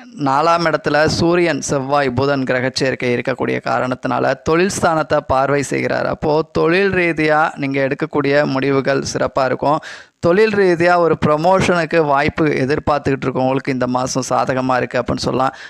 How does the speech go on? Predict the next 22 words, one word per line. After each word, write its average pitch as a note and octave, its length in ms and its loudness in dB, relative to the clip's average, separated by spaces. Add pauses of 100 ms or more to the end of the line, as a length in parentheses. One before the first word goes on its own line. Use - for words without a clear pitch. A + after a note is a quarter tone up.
அதே D#3+ 220 2
மாதிரி E3 280 2
வீடு, F#3 380 2
வண்டி, D#3+ 340 2
வாகனங்கள் D3 580 2
வாங்குவது D3 520 0
சார்ந்த C#3 400 0
எண்ணங்கள் C#3 380 0
இருக்கவங்களுக்கு C3 600 -2
தாராளமா C3 500 0
இந்த B2 160 -4
மாசம் B2+ 320 -2
அதற்கான B2 360 -2
வாய்ப்புகள் C3+ 720 0
ஏற்படும் C3 380 0
அப்படின்னு B2+ 340 -2
சொல்லலாம். C3 460 0
ராசிக்கு F#3 500 0 (140)
எட்டாம் D#3+ 340 0
இடத்துல D3 340 2
சனி D3 360 0
வக்ரகதியில C#3+ 840 0